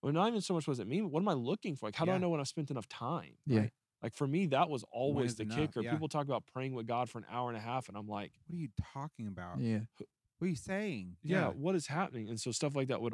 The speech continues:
Speaker 1: always trip me up and be very confusing and very
Speaker 2: Right.
Speaker 1: frustrating 'cause I'm like, "Well, I don't have the temperament or the attention span to sit with God that long." So
Speaker 2: Right.
Speaker 3: Yeah.
Speaker 1: am I
Speaker 2: Am I
Speaker 1: broken?
Speaker 2: a not good Christian
Speaker 1: <laughs> Yeah.
Speaker 2: because, yeah, for real.
Speaker 1: So what are y'all looking for? How do you know you've done it?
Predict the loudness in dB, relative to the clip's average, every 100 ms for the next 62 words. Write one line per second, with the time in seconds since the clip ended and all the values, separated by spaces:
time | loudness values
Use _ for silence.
0 | 0 2 4 4 2 0 -2 0 0 2
1 | 2 0 -2 -4 4 6 6 6 2 0
2 | 0 2 2 2 0 2 6 6 6 2
3 | 0 -2 -4 -2 0 2 2 0 -2 0
4 | -2 -2 -2 0 0 0 -4 _ _ 0
5 | 4 4 4 4 2 -4 -4 -4 -6 -8
6 | -10 -8 -6 -4 -4 -4 -4 -4 -8 -10
7 | -12 -8 -2 -2 -4 0 2 4 2 2
8 | 6 6 6 2 2 2 2 0 0 2
9 | 0 6 12 12 12 12 6 6 6 2
10 | 0 -2 0 2 2 0 0 2 4 6
11 | 6 4 2 2 4 4 4 4 4 4
12 | 4 4